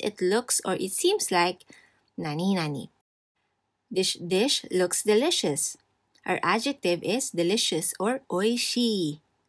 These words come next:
So we say, "この料理はおいしい." So we remove i. So we get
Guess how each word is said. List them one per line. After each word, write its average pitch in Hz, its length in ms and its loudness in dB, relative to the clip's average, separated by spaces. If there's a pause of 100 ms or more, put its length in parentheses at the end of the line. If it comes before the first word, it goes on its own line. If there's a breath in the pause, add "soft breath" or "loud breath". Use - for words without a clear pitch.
(600)
So - 180 -2
we 165 100 2
say, 180 440 -2 (680 soft breath)
"こ 170 180 -2
の 262 180 2
料 320 340 4
理 185 240 0
は 180 280 0 (920)
お 226 160 2
い 262 120 0
し - 240 -2
い." - 140 -4 (280)
So 165 260 0
we 180 220 2
remove 175 400 0 (200)
i. 285 240 0 (640)
So - 180 -4
we 180 100 0
get 175 220 -2